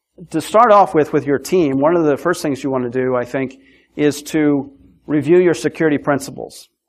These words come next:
And this is important to make sure everybody's on the same page and understands, you know, we're talking about a secure system here. Well, how are you gonna be secure unless you know <laughs> what it means to be secure? What are the, the baselines? What are the, the actual things that need to be in place?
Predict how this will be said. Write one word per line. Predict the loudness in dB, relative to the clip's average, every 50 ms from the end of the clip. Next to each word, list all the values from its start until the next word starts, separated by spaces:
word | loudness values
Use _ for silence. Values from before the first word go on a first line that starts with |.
| _ _ _ _ _ _ _ _ _ _ _ _ -14 -6
And | -2 0
this | 0 0 0
is | 0 0 2
important | 2 2 4 4 4 4 4 0 -6
to | -2
make | 0 0 0 0
sure | -2 -2 0 0
everybody's | 2 2 4 4 6 4 4 2 0
on | -2 -4 -4
the | -4
same | -6 -6 -6 -6 -6 -6
page | -6 -4 -2 -2 -2 -2
and | -4 -6
understands, | -4 -4 -4 -6 -6 -6 -4 -4 -2 -2 -4 -4 -8 -12 _ _ _ _ _ _ _ _ _ _
you | -4 -2
know, | 0
we're | 0 0
talking | 2 4 2 2 2 0 0
about | 0 0 0
a | 0
secure | -4 -10 -14 -10 -4 -2 0 0
system | 0 -2 -2 -4 -4 -4 -4 -6 -8 -6
here. | -6 -4 -2 -2 -2 0
Well, | 2 2 4 2 2 0 -6
how | -6 -2 0
are | 2 2
you | 2
gonna | 0 -2 -2
be | -4 -6
secure | -6 -8 -10 -6 -2 0 0 0
unless | 0 0 -2 -2 -4 -4 -6
you | -4
know | 0 4 4 4 4 2 -4 -6 -8 -16 _ _ _ _ _ _
<laughs> | _ _ _ _ _ _
what | 0 4 4 4
it | 4 2
means | -2 -4 -4 -4 -4
to | -4 -2
be | -2 -2
secure? | -2 -4 -6 -2 0 2 2 2 2 0
What | 0 0 2
are | 2 4
the, | 2 0 0 -2 -16
the | -12 -8 -6 -6
baselines? | -6 -6 -2 0 0 0 0 0 -2 0 0 0 0 -2 -6 -10 -6
What | -2 0 0 0
are | 2
the, | 2 0 0 0 -4 -10 -20 _ _ _
the | -4 0 2
actual | 2 2 2 0 -4 -4 -4 -4
things | -4 -2 0 0 0 0
that | 0 -2 -2 0
need | 0 0 0 0
to | -2
be | -2 -4 -2
in | -4 -4
place? | -2 -2 -2 -2 -2 -4 -10 -16 -20